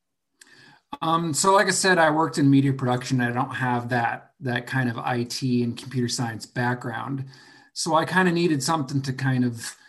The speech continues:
lay a groundwork just to, you know, prove my, my skill set. Um, hoping to use that just kind of like a springboard into more roles.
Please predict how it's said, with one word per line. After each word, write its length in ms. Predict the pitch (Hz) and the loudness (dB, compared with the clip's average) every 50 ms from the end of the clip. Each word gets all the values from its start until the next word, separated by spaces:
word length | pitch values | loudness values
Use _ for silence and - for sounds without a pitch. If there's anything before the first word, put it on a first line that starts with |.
| _ _ _ _ _ _ _ - | _ _ _ _ _ _ _ -8
lay 260 | - 123 139 139 135 | -4 0 2 2 2
a 80 | 131 120 | 2 2
groundwork 680 | - 139 139 131 127 135 139 139 135 135 139 135 135 - | 2 2 2 4 4 4 4 4 4 4 2 2 0 -4
just 260 | - 139 135 135 - - | -4 -2 -2 -2 -2 -4
to, 200 | 131 123 120 120 | -2 -2 -2 0
you 100 | 123 123 | 0 -2
know, 460 | 120 120 117 117 117 117 113 110 _ - | -2 -2 -4 -6 -8 -8 -10 -14 _ -16
prove 440 | - - 151 143 135 131 127 127 | -8 -2 0 2 2 2 2 0
my, 440 | 135 120 117 113 113 113 110 110 120 127 | 0 0 0 0 -2 -4 -6 -8 -8 -8
my 160 | 120 120 120 | -6 -6 -6
skill 320 | - - - 156 143 135 131 | -6 -6 -4 -2 -2 -2 0
set. 360 | - 180 170 196 214 - _ _ _ _ _ _ _ _ _ _ - | 0 0 -2 -2 -4 -6 _ _ _ _ _ _ _ _ _ _ -10
Um, 380 | - 214 226 - 131 127 123 - | -8 -6 -4 -2 -2 -2 -2 -2
hoping 280 | 135 143 139 - 143 | -2 -4 -2 0 2
to 80 | 135 123 | 2 2
use 360 | 120 117 131 131 127 123 117 | 2 2 2 2 2 0 0
that 280 | - - 120 139 131 120 | 0 0 2 0 0 -2
just 180 | 123 123 - | -6 -6 -6
kind 200 | - - 135 123 | -2 -2 -2 -2
of 180 | 120 113 113 113 | -2 -6 -6 -8
like 220 | 117 117 113 - | -10 -8 -8 -8
a 80 | 123 110 | -8 -6
springboard 720 | - - - - - 123 123 127 123 120 117 117 117 117 | -6 -8 -8 -4 -2 0 0 0 0 -2 -4 -4 -4 -4
into 520 | 117 113 - - 120 110 110 110 123 147 - _ - | -6 -6 -6 -6 -8 -8 -8 -12 -14 -16 -16 _ -2
more 380 | 139 131 127 123 120 120 120 | 0 2 2 2 2 0 0
roles. 640 | 117 120 135 135 131 127 123 120 120 120 120 - - | 0 0 2 2 2 2 2 0 -2 -2 -4 -6 -8